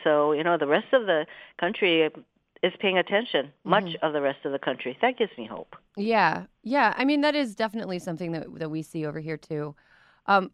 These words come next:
Speaker 2: but on the other hand, you know, on one hand, we have people that care very deeply about this and that are feeling empowered to speak up, that, like the
Speaker 1: Mm-hmm.
Speaker 2: eighty-year-old woman who called your colleague
Speaker 1: Yes.
Speaker 2: and your colleague who, who was moved enough about it to, to tell you. But at the same time, there's a huge swath of the population that just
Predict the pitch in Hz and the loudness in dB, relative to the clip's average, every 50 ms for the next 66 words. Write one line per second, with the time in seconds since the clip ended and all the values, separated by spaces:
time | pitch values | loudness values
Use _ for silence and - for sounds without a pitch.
0 | _ _ _ - 302 302 311 294 285 240 - 220 262 302 294 254 247 214 196 196 | _ _ _ 0 2 4 4 4 2 2 2 2 2 2 2 2 0 0 0 -2
1 | 202 196 185 175 170 165 - 190 208 240 247 254 254 240 226 226 214 185 - 208 | -2 0 0 2 2 2 2 2 2 2 2 0 0 -2 -2 -2 -4 -4 -4 -4
2 | 190 - 196 180 175 - - - 170 160 160 170 170 160 143 - 156 147 - 190 | -4 -2 -2 -2 -4 -4 -4 -4 -2 -2 -2 -2 -4 -4 -4 -6 -6 -6 -4 -4
3 | 190 180 202 202 202 202 214 208 - 190 175 170 165 160 151 - 165 165 165 165 | -4 0 0 0 0 -2 -6 -8 -6 -6 -6 -4 -4 -4 -4 -4 -4 -4 -4 -4
4 | 156 151 - 165 156 151 151 160 160 175 - - - 160 147 - - 147 143 - | -4 -6 -4 -2 -2 -2 -2 -2 -4 -8 -12 -10 -8 -8 -6 -4 -2 0 0 -2
5 | - - _ _ _ _ _ _ - 202 190 - 190 180 208 208 214 226 269 - | -4 -8 _ _ _ _ _ _ 0 2 2 2 2 0 2 2 4 4 4 2
6 | 175 170 170 175 175 175 160 160 160 160 170 175 - - 156 156 156 165 160 - | 2 0 -2 -2 -2 -2 -2 -2 -2 -2 -4 -4 -4 -4 -4 -4 -4 -4 -6 -4
7 | - 160 147 147 151 151 151 151 147 - - - 196 214 240 220 220 208 196 208 | -2 0 0 0 0 -2 -2 -2 -4 -6 -8 -4 -2 0 0 0 0 0 0 2
8 | 220 220 214 - 233 262 285 262 226 214 202 220 208 202 190 185 - 175 214 196 | 2 0 0 0 0 0 2 0 0 0 0 0 0 0 0 -2 -4 -6 -6 -6
9 | 185 180 - 180 196 240 226 202 208 196 175 170 165 170 160 165 156 156 156 160 | -4 -4 -2 -2 -2 -2 -2 -2 -4 -2 -2 -2 -4 -4 -2 0 0 0 0 -2
10 | - - 175 - _ _ - - 160 - - 165 160 165 170 202 269 294 226 180 | -6 -8 -14 -14 _ _ -14 -14 -12 -8 -6 -4 -4 -4 -4 -4 -2 -2 0 -2
11 | 170 170 - - - _ _ _ _ _ - 302 320 320 254 285 269 - 254 233 | -2 -4 -8 -12 -20 _ _ _ _ _ 2 2 2 2 2 0 -2 -2 -2 -2
12 | 220 220 196 202 277 294 277 220 208 202 196 190 202 185 180 208 240 240 247 240 | -2 -2 -2 -2 0 0 0 0 0 -2 -4 -4 -6 -8 -8 -8 -6 -4 -4 -4
13 | 233 196 - - - - - - - 202 208 233 - 196 185 185 - 196 190 196 | -4 -6 -8 -14 -20 -20 -20 -10 -4 -2 -2 -2 -4 -6 -12 -8 -6 -4 -4 -4
14 | 185 185 196 254 - - 185 175 175 - - - 185 175 - | -2 -2 -2 -4 -4 -4 -6 -6 -6 -6 -6 -8 -10 -12 -12